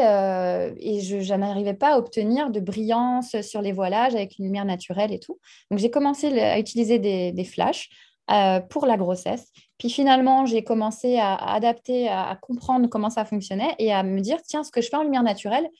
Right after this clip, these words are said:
je peux le reproduire en lumière artificielle avec le bon parapluie, la, la, le bon diffuseur, le bon angle et tout. » Et du coup, je me suis rendu compte que c'était plus pratique, plus confortable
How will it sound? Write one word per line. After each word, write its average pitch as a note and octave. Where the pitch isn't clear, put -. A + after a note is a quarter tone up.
je -
peux C#4+
le C#4+
reproduire A3
en -
lumière A3+
artificielle F#3
avec G#3
le G3
bon F#3
parapluie, A3+
la, F3+
la, E3+
le F3+
bon F#3
diffuseur, G#3
le G3+
bon F3+
angle G#3
et F3
tout. » D#4+
Et A3
du G#3+
coup, D4+
je D4+
me B3+
suis A#3+
rendu G3
compte C#4
que C4+
c'était G3+
plus A3
pratique, A#3
plus C4
confortable C4+